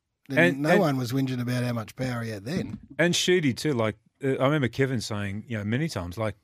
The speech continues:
Speaker 2: when you're the coach, you coach the whole club. But if you're the right person with the right amount of experience who understands all the different roles and the people you need to have in place, that's the right person. But if you're inexperienced and then you're making those decisions, then they're the wrong person.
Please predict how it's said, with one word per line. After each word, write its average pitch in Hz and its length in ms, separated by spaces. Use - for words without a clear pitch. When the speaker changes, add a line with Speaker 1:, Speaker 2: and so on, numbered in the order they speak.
Speaker 2:
when 143 180
you're 135 140
the 104 120
coach, 131 300
you 113 60
coach 120 280
the 113 80
whole 98 240
club. 120 340
But 113 120
if 117 120
you're 151 100
the 131 120
right 117 300
person 110 360
with 101 100
the 107 100
right 113 200
amount 107 260
of 95 40
experience 123 580
who 110 100
understands 107 560
all 107 100
the 104 100
different 104 320
roles 107 340
and 98 120
the 95 60
people 117 300
you 101 60
need 101 160
to 110 60
have 98 100
in 98 100
place, 143 320
that's 147 220
the 113 80
right 143 260
person. 107 380
But 113 140
if 117 120
you're 160 160
inexperienced 139 840
and 107 120
then 104 100
you're 104 100
making 101 320
those 95 200
decisions, 104 480
then 131 160
they're 131 160
the 107 120
wrong 147 220
person. - 220